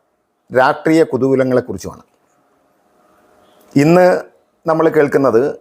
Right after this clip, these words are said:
ഇതുമായി ബന്ധപ്പെട്ട് പ്രധാനപ്പെട്ട രണ്ടുപേരുടെ, രഞ്ജിത്തിൻ്റെയും സിദ്ദീഖിൻ്റെയും രാജിയെക്കുറിച്ചുമാണ്. അതിനോടൊപ്പം നമ്മൾ കാണുന്നത് ചില രാഷ്ട്രീയ മുതലെടുപ്പുകളാണ്. മാത്രമല്ല, സ്ഥിരം പല്ലവി പോലെ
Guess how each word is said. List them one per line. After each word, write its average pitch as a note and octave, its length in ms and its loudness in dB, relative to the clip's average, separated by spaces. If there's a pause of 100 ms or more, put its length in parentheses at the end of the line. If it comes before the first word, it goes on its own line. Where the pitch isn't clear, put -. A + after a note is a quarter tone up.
(140)
ഇതുമായി D3+ 420 0
ബന്ധപ്പെട്ട് B2+ 460 -2 (1120)
പ്രധാനപ്പെട്ട D#3+ 460 0 (120)
രണ്ടുപേരുടെ, B2 540 0 (160)
രഞ്ജിത്തിൻ്റെയും B2 580 -6 (120)
സിദ്ദീഖിൻ്റെയും A2 680 -4 (600)
രാജിയെക്കുറിച്ചുമാണ്. A2 760 -2 (1400)
അതിനോടൊപ്പം F3+ 500 0 (260)
നമ്മൾ E3+ 180 0 (100)
കാണുന്നത് B2+ 400 0 (260)
ചില C3+ 240 2
രാഷ്ട്രീയ D#3+ 420 0 (360)
മുതലെടുപ്പുകളാണ്. A#2+ 680 0 (1040)
മാത്രമല്ല, C#3+ 360 0 (460)
സ്ഥിരം D#3 360 -2 (120)
പല്ലവി C#3 440 2
പോലെ A#2+ 260 4